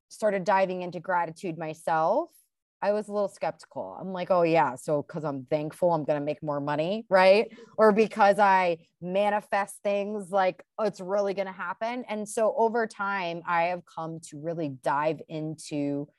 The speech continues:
manifesting my dreams and manifesting what I have today with the seven-figure business. And so I'm excited 'cause I know there's a lot of people that are gonna be like, "Oh my God, she's doing,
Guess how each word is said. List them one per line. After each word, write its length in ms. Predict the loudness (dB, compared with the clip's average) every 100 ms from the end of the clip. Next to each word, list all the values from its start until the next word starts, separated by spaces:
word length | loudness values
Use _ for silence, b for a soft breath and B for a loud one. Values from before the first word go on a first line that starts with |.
| _ _ _
manifesting 680 | -6 -4 -4 -6 -8 -8 -6
my 100 | -6
dreams 460 | -6 -4 -4 -6
and 180 | -6 -4
manifesting 760 | -4 -4 -6 -8 -6 -8 -6 -2
what 160 | 0
I 100 | 0
have 360 | 0 0 -2 -6
today 320 | -4 0 0
with 140 | -2
the 60 | -6
seven-figure 520 | -4 -4 -4 -6 -4
business. 480 | -2 -2 -2 -4 -6
And 180 | -10 -4
so 380 | 4 4 4 -2 _ _ _ _ _ _ -6
I'm 160 | -4
excited 640 | -2 -4 -4 -4 -4 -8 -12 _ b b b
'cause 100 | 6
I 40 |
know 160 | 8 10
there's 160 | 8
a 60 | 8
lot 220 | 8 8
of 60 | 6
people 240 | 4 6
that 100 | 6
are 60 | 6
gonna 100 | 4
be 120 | 4
like, 180 | 4 4
"Oh 60 |
my 100 | 0
God, 180 | 0 -2
she's 300 | -4 -12 -12 -12
doing, 720 | -6 0 2 4 2 2 -2